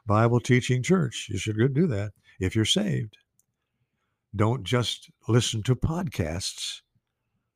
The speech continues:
Oh, yeah, listen, 'cause we'll teach the Bible. You've had a lot of Bible quoted in this lesson today, and we're gonna c-, continue to do that. Next, next podcast will be Saturday when we post it,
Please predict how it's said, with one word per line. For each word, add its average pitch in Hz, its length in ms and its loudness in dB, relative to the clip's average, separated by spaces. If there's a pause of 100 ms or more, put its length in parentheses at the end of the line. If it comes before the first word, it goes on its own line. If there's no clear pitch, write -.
Oh, 147 200 4
yeah, 175 200 4
listen, 107 480 -2 (220)
'cause 90 220 -10
we'll 98 140 -4
teach - 320 -2
the 117 100 -2
Bible. 110 380 -4 (220)
You've 107 160 4
had 110 160 4
a 90 60 4
lot 90 260 4
of 120 140 0
Bible 127 460 2 (460)
quoted 90 460 -2 (480)
in 101 140 -6
this - 420 -6
lesson 87 480 -6 (400)
today, 82 520 -8 (680)
and 95 180 -8
we're 90 160 -2
gonna 90 240 -4
c-, 92 140 -8 (120)
continue 95 420 -4
to 107 160 0
do 98 220 -2
that. 85 280 -8 (600)
Next, - 420 -6 (240)
next 107 340 -6
podcast 117 600 -4
will 92 80 -6
be 90 100 -8
Saturday 120 640 -6 (500)
when 95 140 -14
we 98 100 -12
post 127 380 -10
it, 170 100 -12